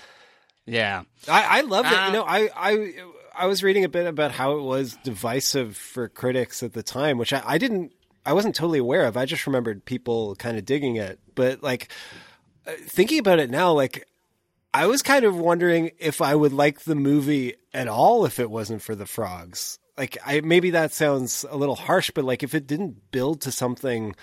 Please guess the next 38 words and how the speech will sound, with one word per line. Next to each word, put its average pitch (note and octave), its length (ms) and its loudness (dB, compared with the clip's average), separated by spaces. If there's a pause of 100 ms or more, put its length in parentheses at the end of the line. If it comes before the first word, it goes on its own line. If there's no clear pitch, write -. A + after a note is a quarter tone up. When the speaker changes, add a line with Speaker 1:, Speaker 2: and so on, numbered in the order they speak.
(560)
Speaker 2:
so D3 760 2
bold C3 480 0
and A#2 100 -2
so C3+ 220 2
unique A#2+ 580 -2
and A2 120 -4
so A#2+ 260 0
kind C3+ 260 -2
of - 140 -6
cathartic, A#2+ 840 -4 (300)
I B2+ 140 -6
don't, E3 240 4
Speaker 1:
Mm-hmm. C3 360 -2 (140)
Speaker 2:
and D3 220 2
what C#3+ 180 2
we're, D3+ 240 -2
what C#3 280 -2
we're C3+ 120 0
left A#2+ 360 -2
with D3 160 0
is A#2+ 140 -4
just B2 340 -4
everything A#2+ 520 -2
that A2+ 160 -6 (520)
came A#2 220 -4
before A2 360 -6
that. E3+ 280 -2
I C#3 140 -4
don't G#3 160 4
know G3+ 160 6
how E3+ 200 2
I F3 120 4
would E3 220 0
feel E3 220 0
about D#3 220 -2
the C#3+ 60 -8
movie, C3 360 -4
honestly. F#2+ 560 -8